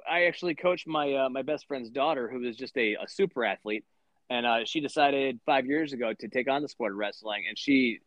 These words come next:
she really just, it was just the right fit for her, man. I mean, she's, she was a Fargo All-American this past year. She was at, uh, she was showcased this, this past weekend. I was, I was just in a hotel in Jersey this weekend, uh, watching her kick butt at, uh, Grapple at the Garden, and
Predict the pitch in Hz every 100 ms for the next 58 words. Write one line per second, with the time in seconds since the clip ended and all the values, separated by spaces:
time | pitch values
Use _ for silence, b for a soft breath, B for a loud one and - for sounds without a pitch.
0 | - - 127 131 131 104 110 104 - 139
1 | 117 101 113 104 95 107 - 107 - 98
2 | 107 104 92 92 92 98 - 131 113 _
3 | _ _ _ - - 165 135 - 135 127
4 | 120 113 110 143 143 131 135 123 156 139
5 | 131 - 139 135 131 - 147 135 117 117
6 | 101 113 104 - 135 - 147 - - 143
7 | - - - 127 135 120 131 135 139 127
8 | 113 - 117 120 110 107 - 127 127 120
9 | 123 131 123 127 104 117 123 127 - 135
10 | 127 131 135 b b b - 113 110 107
11 | 113 127 120 123 127 113 117 147 127 -
12 | 110 113 117 - 120 110 110 127 127 113
13 | 107 107 110 139 143 104